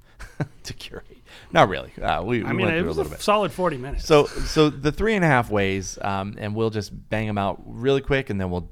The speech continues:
Speaker 1: go back and we'll dive into each of them. Uh, first one is go to work. Second one is create a process. Uh, third one is have the right tools, and, and the little half, little freebie,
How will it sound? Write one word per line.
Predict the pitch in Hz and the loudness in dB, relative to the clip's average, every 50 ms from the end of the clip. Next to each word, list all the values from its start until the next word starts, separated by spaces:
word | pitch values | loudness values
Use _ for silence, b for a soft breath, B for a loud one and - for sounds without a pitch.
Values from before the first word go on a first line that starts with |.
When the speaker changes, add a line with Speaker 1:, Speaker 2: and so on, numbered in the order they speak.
| - | -8
Speaker 1:
go | - - 95 | -2 -2 -2
back | 87 90 85 85 85 | 0 0 -2 -2 -4
and | - 78 | -6 -10
we'll | 80 80 | -12 -10
dive | 73 80 78 80 78 78 | -10 -8 -8 -8 -8 -10
into | 80 82 85 | -12 -14 -14
each | - 80 80 - | -16 -16 -14 -14
of | - 76 | -14 -14
them. | 76 76 82 85 - b b b b b | -14 -16 -18 -20 -18 b b b b b
Uh, | - 90 - | -14 -14 -12
first | - - 139 160 156 151 | 0 2 2 2 4 4
one | 143 131 120 | 4 4 4
is | 107 95 92 98 - - - - _ | 2 -2 -4 -8 -14 -18 -20 -12 _
go | - 120 120 | -4 -2 -2
to | 113 | -2
work. | 107 101 104 117 143 - - - b b b b b b b b b | 0 0 0 0 -2 -4 -10 -16 b b b b b b b b b
Second | _ - 135 131 123 143 | _ 2 2 4 4 4
one | 131 127 123 | 2 4 2
is | 117 113 | 0 -2
create | - - 127 120 123 | -4 0 0 2 2
a | 117 | 2
process. | - - 127 117 113 117 - - 123 123 123 - - - - b b b b b b b _ - | 0 2 2 2 2 2 0 -4 -6 -4 -6 -8 -12 -14 -16 b b b b b b b _ -10
Uh, | - 95 87 85 85 85 95 | -6 -2 -2 0 -2 -2 -6
third | - - - 120 131 156 156 120 | -8 -4 0 2 4 4 2 0
one | 101 90 82 82 87 101 104 | -2 -2 -2 -2 -4 -4 -6
is | - 87 87 - | -8 -10 -12 -6
have | - 92 90 95 90 | -4 -4 -4 -4 -4
the | 92 | -6
right | 85 90 87 82 76 - | -4 -4 -6 -6 -6 -6
tools, | - - 98 87 80 78 76 80 - - | -6 -6 -4 -4 -6 -6 -6 -10 -14 -14
and, | - 82 82 82 85 - - | -12 -12 -10 -10 -12 -10 -8
and | 104 101 110 | -8 -6 -4
the | 117 127 | -2 -2
little | 143 170 185 151 | 0 0 0 -2
half, | 120 - - 107 104 101 98 95 - - - - | -2 -4 -4 -2 -2 -2 -2 -4 -6 -14 -12 -8
little | 107 98 90 | -6 -6 -6
freebie, | - - - 110 98 92 82 87 80 78 78 78 80 | -6 -6 -6 -6 -6 -4 -6 -6 -6 -8 -8 -10 -14